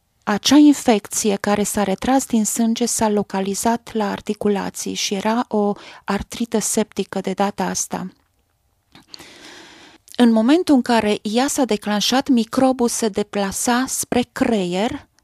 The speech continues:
spre articulații sau spre inimă. Asta este una dintre cele trei forme pe care le îmbracă septicemia.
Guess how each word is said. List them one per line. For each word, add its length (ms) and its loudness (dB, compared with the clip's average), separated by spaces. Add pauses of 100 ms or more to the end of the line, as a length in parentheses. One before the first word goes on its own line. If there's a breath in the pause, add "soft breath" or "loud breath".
(120)
spre 340 -2
articulații 800 -4
sau 200 -4
spre 300 -2
inimă. 360 -4
Asta 280 -4
este 200 -4
una 180 -4
dintre 300 -6
cele 280 -2
trei 220 -4
forme 340 -2
pe 120 -6
care 260 -6
le 100 -4
îmbracă 380 -4
septicemia. 840 -6